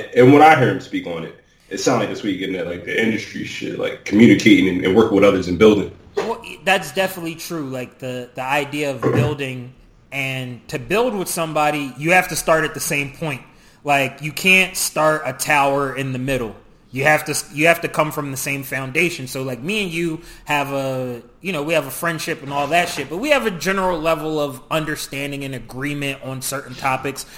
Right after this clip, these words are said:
Speaker 2: So it's easy for us to do a podcast because we're aligned on that.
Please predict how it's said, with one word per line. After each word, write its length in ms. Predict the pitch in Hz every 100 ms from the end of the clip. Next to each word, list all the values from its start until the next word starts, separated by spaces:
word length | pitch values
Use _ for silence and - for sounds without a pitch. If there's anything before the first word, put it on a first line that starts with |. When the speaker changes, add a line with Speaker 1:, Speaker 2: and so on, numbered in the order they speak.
| -
Speaker 2:
So 140 | - 208
it's 140 | 208
easy 340 | 233 240 190 196
for 220 | - 180
us 160 | 180
to 120 | - 156
do 460 | 131 - - 170
a 60 | 151
podcast 720 | - 160 156 156 135 123 131
because 280 | 127 139 123
we're 220 | 143 139
aligned 640 | 127 147 147 135 120 113 - _ _ -
on 240 | 139 131
that. 420 | 135 131 117 -